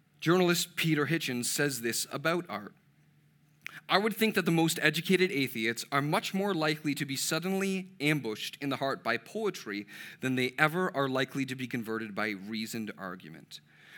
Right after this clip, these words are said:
A lot of what is conveyed by Christianity has to be conveyed by this form because words, even the most beautiful words, cannot fully convey it."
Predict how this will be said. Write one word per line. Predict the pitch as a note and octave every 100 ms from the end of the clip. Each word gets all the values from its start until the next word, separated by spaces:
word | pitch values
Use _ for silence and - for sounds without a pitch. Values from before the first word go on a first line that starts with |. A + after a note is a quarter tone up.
| -
A | B2+
lot | D3 G3
of | G#3+
what | G#3+
is | G#3
conveyed | F3+ D#3+ E3 F3
by | D#3+
Christianity | - D#3 - D3+ D#3+ A#2+ A2
has | C3 E3 -
to |
be | G3+ G#3
conveyed | F#3 C#3 B2+ E3+ F3 C3+
by | C3+ D#3+
this | E3+ F3+ F3
form | - G3+ C#3+ A2+ A#2+ - -
because | - B2 A#2
words, | G#2+ D#3+ A3+ B2 G2 F#2+ - - - - - - -
even | - A2+
the | D3+
most | F#3+ G3+ A3
beautiful | A3 F3 A2+
words, | G#2 G2+ G2 F#2+ - - _ _ _ -
cannot | A2+ A2 A2 G#2+ -
fully | - - G2 F#2 F#2+ F#2 -
convey | G2+ F#2 G#2+ A2
it." | - - -